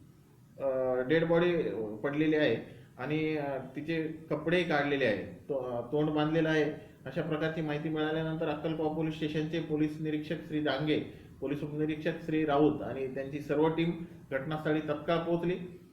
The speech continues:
वरिष्ठांना माहिती देण्यात आली. अ, प्रथमदर्शनी पाहता सदर मुलीचा बलात्कार करून खून झाल्याचं एक, एकंदरीत परिस्थितीवरून दिसून येत होतं. त्यानुसार मुलीच्या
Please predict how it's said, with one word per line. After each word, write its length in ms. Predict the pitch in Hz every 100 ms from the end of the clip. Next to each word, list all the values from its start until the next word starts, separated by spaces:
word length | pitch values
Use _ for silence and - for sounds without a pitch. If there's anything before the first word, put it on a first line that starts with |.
| - 123
वरिष्ठांना 420 | 131 151 165 160
माहिती 300 | 156 156 165
देण्यात 280 | 165 165 156
आली. 180 | 120 104 - - - - - - 123
अ, 280 | 127 131
प्रथमदर्शनी 760 | 131 151 151 175 170 165 180 175
पाहता 600 | 170 165 165 175 170 156
सदर 160 | 160
मुलीचा 840 | 156 156 170 165 170 170 165 - - -
बलात्कार 480 | 127 143 160 - 185
करून 400 | 190 190 185 -
खून 200 | 175 165
झाल्याचं 600 | 156 156 160 160 160 - - -
एक, 320 | - 139 - 139
एकंदरीत 520 | 143 143 156 160 165 160
परिस्थितीवरून 580 | 151 151 156 160 165 160
दिसून 520 | 147 190 175 160 -
येत 180 | 147 151
होतं. 340 | 147 117 - - - - - - -
त्यानुसार 420 | 160 165 170 175
मुलीच्या 880 | 170 160 156 165 165 175 170 139 -